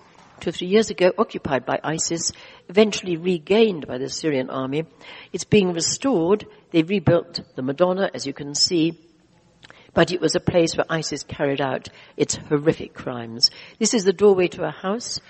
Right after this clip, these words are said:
You see bullet holes on the doorway. The family living in there had retreated into caves at the back of the house. But isis burnt, burst in. They found the family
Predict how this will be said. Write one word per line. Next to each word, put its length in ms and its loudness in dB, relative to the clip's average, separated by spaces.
You 80 -4
see 160 2
bullet 320 4
holes 280 0
on 120 -2
the 80 -2
doorway. 420 2
The 80 2
family 380 2
living 280 2
in 140 -6
there 220 0
had 180 -4
retreated 500 -2
into 160 -2
caves 400 0
at 80 -10
the 60 -20
back 200 -4
of 60 -8
the 80 -12
house. 380 -8
But 140 -4
isis 340 2
burnt, 580 0
burst 380 0
in. 360 -10
They 120 6
found 340 2
the 60 -4
family 400 -4